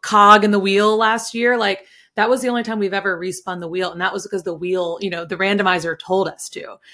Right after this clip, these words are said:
Like, we never, if it landed on something that was just, like, totally random, it was like,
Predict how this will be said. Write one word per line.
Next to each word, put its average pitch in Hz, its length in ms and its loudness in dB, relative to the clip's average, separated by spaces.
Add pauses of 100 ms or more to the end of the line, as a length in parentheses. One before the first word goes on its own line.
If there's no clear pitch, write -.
(180)
Like, 202 240 -2
we 220 600 -2
never, 202 680 0
if 202 140 -4
it 226 120 0
landed 208 280 -2
on 202 140 -4
something 196 180 -6
that 185 80 -8
was 175 160 -8
just, - 220 -14
like, 175 180 -8
totally 175 540 -6
random, 175 480 -8
it 190 40 -10
was 180 140 -12
like, 175 200 -12